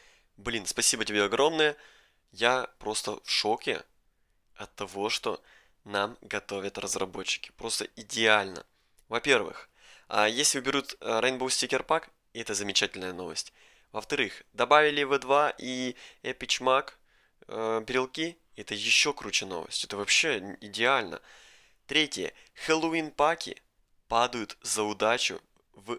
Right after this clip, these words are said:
Хэллоуине. То есть, когда Хэллоуин, эти паки падают за удачу. Даже спустя два года они смогут падать за удачу,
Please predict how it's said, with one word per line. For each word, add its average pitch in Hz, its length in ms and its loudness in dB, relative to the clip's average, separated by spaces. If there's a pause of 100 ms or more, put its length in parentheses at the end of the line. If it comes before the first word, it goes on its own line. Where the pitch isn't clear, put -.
Хэллоуине. 104 960 0
То - 80 -10
есть, 107 140 -4
когда 104 240 -2
Хэллоуин, 101 500 -4
эти - 180 -10
паки - 340 -6
падают 117 460 -8
за 104 120 -2
удачу. 120 440 -2 (320)
Даже 120 220 -2
спустя - 320 0
два 123 160 -2
года 135 300 2
они 110 180 -2
смогут 117 440 -2
падать 117 340 -4
за 107 100 -2
удачу, 104 500 0